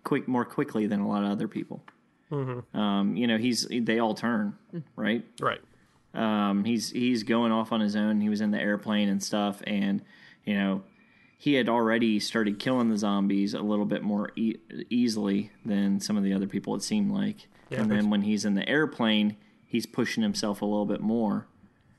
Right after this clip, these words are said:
Speaker 2: But he's fucked
Speaker 1: Um,
Speaker 2: up in a major way a couple times.
Speaker 1: he
Speaker 2: And,
Speaker 1: has.
Speaker 2: and
Speaker 1: He,
Speaker 2: it's
Speaker 1: every
Speaker 2: affecting,
Speaker 1: time.
Speaker 2: it's, it's affecting him.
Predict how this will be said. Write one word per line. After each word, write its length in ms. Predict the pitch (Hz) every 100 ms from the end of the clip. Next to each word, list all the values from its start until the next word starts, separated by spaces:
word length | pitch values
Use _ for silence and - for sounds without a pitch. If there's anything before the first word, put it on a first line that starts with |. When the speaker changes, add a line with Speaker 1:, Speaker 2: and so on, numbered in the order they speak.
| -
Speaker 2:
But 80 | 139
he's 140 | 185
fucked 120 | 208 220 196
Speaker 1:
Um, 20 |
Speaker 2:
up 160 | 202 196
in 80 | 123
a 20 |
major 320 | 113 110 107
way 160 | 107 104
a 40 |
couple 260 | 98 120 113
times. 440 | - 101 98 - - - - _ _ -
Speaker 1:
he 120 | 165
Speaker 2:
And, 80 | 156
Speaker 1:
has. 500 | 190 - 143 - -
Speaker 2:
and 260 | 135 117
Speaker 1:
He, 100 | 131
Speaker 2:
it's 120 | - 131
Speaker 1:
every 320 | 165 214 110
Speaker 2:
affecting, 460 | 98 160 151 147 120
Speaker 1:
time. 180 | 113 -
Speaker 2:
it's, 220 | 135 -
it's 400 | 117 - 135 117
affecting 420 | - 170 165 -
him. 140 | 95